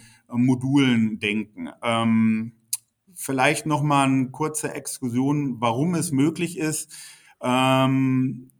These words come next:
die Module sind äußerst dauerhaft und stabil gebaut. Äh, es ist eine Konstruktion des Tragwerkes aus einem Stahlrahmen, ergänzt um eine Betondecke. Das hört sich auf den ersten Blick nicht, äh,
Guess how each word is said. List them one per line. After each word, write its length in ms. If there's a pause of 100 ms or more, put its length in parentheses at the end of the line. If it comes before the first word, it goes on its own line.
(120)
die 400
Module 580
sind 240
äußerst 760
dauerhaft 680
und 540 (220)
stabil 560
gebaut. 580 (380)
Äh, 160
es 200
ist 120
eine 200
Konstruktion 800
des 140
Tragwerkes 800
aus 200
einem 460 (840)
Stahlrahmen, 960
ergänzt 480
um 140
eine 180
Betondecke. 840 (380)
Das 180
hört 220
sich 260
auf 120
den 100
ersten 400
Blick 360
nicht, 360
äh, 400